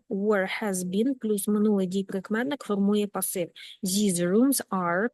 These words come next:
cleaned every day. Ці кімнати є почищені кожного дня. Are cleaned — це present simple passive, пам'ятаєте?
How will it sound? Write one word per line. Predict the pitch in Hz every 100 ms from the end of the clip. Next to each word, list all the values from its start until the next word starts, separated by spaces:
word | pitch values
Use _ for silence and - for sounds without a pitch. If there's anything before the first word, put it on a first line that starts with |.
| -
cleaned | 233 214 233 -
every | 196 190 202 185
day. | 180 175
Ці | - 226
кімнати | - 202 214 247 233
є | 196 202
почищені | 190 180 - 240 - 269
кожного | - 202 196 196 208
дня. | 180 165 -
Are | 220 285 -
cleaned — | 254 240 262
це | -
present | 185 - 208 214 233
simple | 240 214 202 214
passive, | 202 196 - 180
пам'ятаєте? | - 185 185 208 294 -